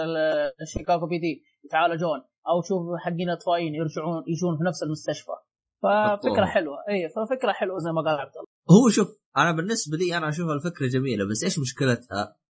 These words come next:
Speaker 2: لو زادت عن مثلًا خمسة مو-، مواسم لكل حاجة، أحس
Speaker 1: إيه.
Speaker 2: بتخرب، فهمت علي؟
Speaker 1: و-، والله عبد الله شوف، آه،
Speaker 2: إيه.
Speaker 1: توقعي، توقع إنه بتزيد.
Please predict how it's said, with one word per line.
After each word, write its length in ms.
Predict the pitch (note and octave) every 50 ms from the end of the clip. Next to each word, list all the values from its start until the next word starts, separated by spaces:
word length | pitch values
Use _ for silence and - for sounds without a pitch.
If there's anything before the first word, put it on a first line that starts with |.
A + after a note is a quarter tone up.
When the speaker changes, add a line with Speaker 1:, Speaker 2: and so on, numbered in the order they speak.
| _ _ _
Speaker 2:
لو 200 | F2+ F#2+ G2+ G#2
زادت 460 | G#2 G#2 B2+ C#3 D#3 D#3 C3+ D3 D3 - -
عن 180 | G#2 G#2 G#2
مثلًا 600 | G#2+ A#2 A#2+ A#2+ - A#2 G#2 G#2 G#2 G2+ G2 - -
خمسة 380 | - - - A2+ G#2+ G#2 A2 G2+
مو-، 420 | F#2+ - - F#2+ F#2+ F#2+ G2+ F#2 - G2+
مواسم 440 | G2 G2 G2+ F#2+ F#2 F#2 - G2 F2 F#2 F2+
لكل 260 | E2+ - - A2 F#2 F#2 -
حاجة، 500 | - G2 F#2 F2+ F2+ - F#2+ F#2 F#2 - - _ _ _ - -
أحس 240 | - C3 B2+ B2+ B2+
Speaker 1:
إيه. 60 | G2
Speaker 2:
بتخرب، 480 | - - G#2 - - F2 D#2+ - - - _ _ _ -
فهمت 200 | F3 - E3+ F#3
علي؟ 140 | F#3 F#3 F#3
Speaker 1:
و-، 480 | F#3 - - E3 E3 D#3+ D3+ - - D3+
والله 260 | D#3+ D#3+ D3+ D3 C#3
عبد 180 | C#3 C#3 C#3 D3+
الله 180 | C#3+ C3+ B2+ B2+ -
شوف، 120 | C#3 B2+
آه، 500 | _ C3 B2+ C3 C3+ C3+ C3+ C3 C3 B2 - _ _ _ -
Speaker 2:
إيه. 120 | G#2 G2+
Speaker 1:
توقعي، 540 | - D3 D#3+ D#3+ D#3 - D#3 C3 C3 E3 D#3
توقع 360 | D3+ C#3 D3 D#3 D3+ - C#3+
إنه 140 | C3+ C3+ C3
بتزيد. 460 | A#2+ C3+ C3 C3 - - - - -